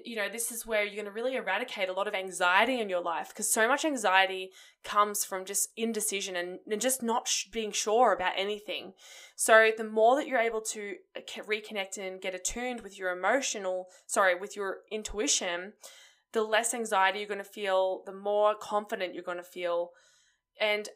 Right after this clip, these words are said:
I also want to be clear that the process of reconnecting to your intuition means you are gonna be making mistakes, and mistakes aren't bad. So what's really important is that you're leaning into all of the experiences. So say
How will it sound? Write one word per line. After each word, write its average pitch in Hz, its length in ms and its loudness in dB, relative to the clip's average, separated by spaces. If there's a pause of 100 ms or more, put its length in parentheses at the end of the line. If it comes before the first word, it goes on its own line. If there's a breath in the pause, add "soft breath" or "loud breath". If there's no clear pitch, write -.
(140)
I 214 80 2
also 254 280 0
want 240 220 -2
to - 120 -14
be 196 80 -12
clear 202 340 -6
that 180 260 -4 (360 soft breath)
the 240 80 -6
process 320 500 0
of 330 80 -6
reconnecting 240 580 -8
to - 60 -12
your 202 80 -8
intuition 190 440 -6
means 220 260 0
you 202 100 2
are 196 100 8
gonna 196 220 -4
be 180 100 -10
making 180 320 -6
mistakes, 180 460 -2
and 220 100 -4
mistakes 285 460 -2
aren't 262 240 -4
bad. 190 400 0 (380 soft breath)
So 226 460 2 (300)
what's 254 260 -2
really 381 200 0
important 220 640 -2
is 214 140 -6
that 214 140 -2
you're 208 260 -2 (260)
leaning 240 380 -2
into 202 240 -6
all 214 240 2
of 214 80 -4
the 196 100 -4
experiences. 185 920 -6 (420 loud breath)
So - 160 -4
say 277 540 6